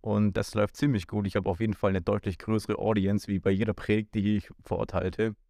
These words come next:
Und, äh, ich, ich helf auch unserem Pastor hier,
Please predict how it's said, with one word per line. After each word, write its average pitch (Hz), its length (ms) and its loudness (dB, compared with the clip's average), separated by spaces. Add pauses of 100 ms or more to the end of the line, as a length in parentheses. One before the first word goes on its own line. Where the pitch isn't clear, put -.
(720)
Und, 104 400 2 (640)
äh, 101 340 6
ich, - 400 -6
ich - 320 -8
helf 110 300 2
auch - 180 -2
unserem 98 320 0
Pastor 104 460 2
hier, 104 220 2